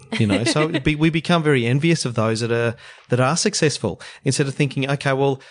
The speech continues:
Speaker 1: let's have a look at that success." If we want that same success, if we're wanting to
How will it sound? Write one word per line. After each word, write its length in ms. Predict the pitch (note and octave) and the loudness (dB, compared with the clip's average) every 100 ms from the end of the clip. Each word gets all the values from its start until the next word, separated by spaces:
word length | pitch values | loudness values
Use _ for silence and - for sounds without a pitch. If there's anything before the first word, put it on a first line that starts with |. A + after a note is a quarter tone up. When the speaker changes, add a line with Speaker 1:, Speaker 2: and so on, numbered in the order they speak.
| - - | -20 -6
Speaker 1:
let's 180 | - F#3+ | -4 -2
have 120 | B3+ | 0
a 40 | F#3 | 2
look 240 | B2 C3+ | 2 0
at 80 | - | -2
that 180 | B2 - | -4 -4
success." 440 | B2 - F#2 D2+ | -8 -4 -4 -6
If 180 | - A#2 | -8 -2
we 120 | D3+ | 2
want 260 | D#3+ B2+ C#3 | 2 2 2
that 180 | B2+ A#2 | -2 0
same 240 | A2 F#2+ | -2 -2
success, 500 | - - - - - | -6 -10 -10 -6 -6
if 140 | A#2+ A#2+ | -2 0
we're 120 | B2 | 2
wanting 340 | B2+ C#3+ C#3 | 4 4 2
to 440 | B2+ - B2+ A#2+ | 0 2 2 2